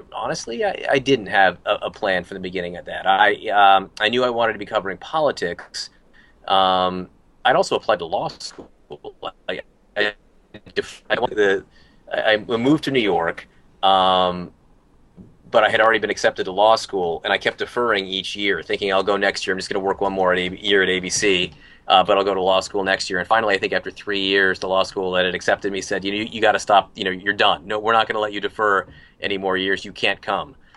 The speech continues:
So, uh, that stopped, and then I just stayed in the business. At A B C, I had, um, I had a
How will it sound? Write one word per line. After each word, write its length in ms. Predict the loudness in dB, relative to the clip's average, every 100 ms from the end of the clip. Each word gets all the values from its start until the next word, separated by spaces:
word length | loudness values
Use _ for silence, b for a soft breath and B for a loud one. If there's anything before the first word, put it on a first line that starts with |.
| b b -14
So, 320 | 0 2 4
uh, 260 | 4 2 0 _ 0
that 180 | 0
stopped, 460 | 0 -2 0 -2 -2
and 100 | -4
then 300 | -2 -4 -6
I 80 | -6
just 160 | -8
stayed 160 | -6 -6
in 80 | -4
the 80 | -6
business. 260 | -8 -12
At 80 | -12 -4
A 320 | 0 4 2
B 140 | 2
C, 360 | -2 -2 -2 -6 b b -4
I 80 | -2
had, 260 | 0 2
um, 360 | 2 0 -2 -8 -14 -16 -14
I 40 |
had 240 | -8 -6
a 80 | -6